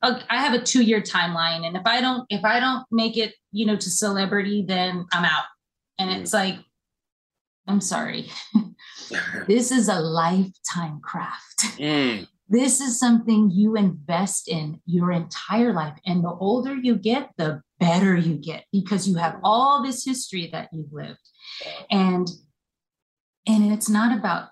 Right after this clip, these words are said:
Speaker 1: celebrity. It's about, again, if you wanna do the work, because I, I see it all the time. They'll come in, they'll,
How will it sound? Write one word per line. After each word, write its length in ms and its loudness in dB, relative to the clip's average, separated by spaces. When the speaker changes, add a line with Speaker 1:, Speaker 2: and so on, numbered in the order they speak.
Speaker 1:
celebrity. 800 -12
It's 200 -4
about, 500 -6
again, 520 -10
if 180 -14
you 120 -4
wanna 260 -4
do 140 -8
the 120 -8
work, 360 -8
because 540 -4
I, 280 -6
I 140 -4
see 340 -2
it 220 -6
all 160 -2
the 80 -6
time. 400 -2
They'll 120 -8
come 300 -4
in, 440 2
they'll, 260 -4